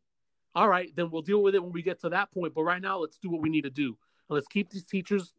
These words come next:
employed or keep whoever we need to keep employed. And let's keep our kids safe at the same time. We can, we can do that if we really wanted.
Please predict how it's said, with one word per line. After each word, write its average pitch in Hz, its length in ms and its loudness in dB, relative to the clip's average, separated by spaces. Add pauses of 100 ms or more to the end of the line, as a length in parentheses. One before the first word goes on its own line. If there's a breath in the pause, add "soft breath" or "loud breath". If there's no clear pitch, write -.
(140)
employed 175 460 6
or 139 60 -6
keep 180 220 -6
whoever 190 180 0
we 196 100 -2
need 185 80 -4
to 190 80 -4
keep 185 220 -6
employed. 160 420 2 (280 soft breath)
And 247 160 4
let's 214 160 4
keep - 200 -4
our 185 80 4
kids 175 280 -2
safe 160 260 -2
at - 100 -18
the - 60 -8
same 123 300 -2
time. 110 240 -6 (720)
We 175 100 2
can, 202 260 6
we 196 140 6
can 220 180 4
do 175 200 4
that 131 160 4
if 127 100 -2
we 156 80 -4
really 143 220 -2
wanted. 123 360 -4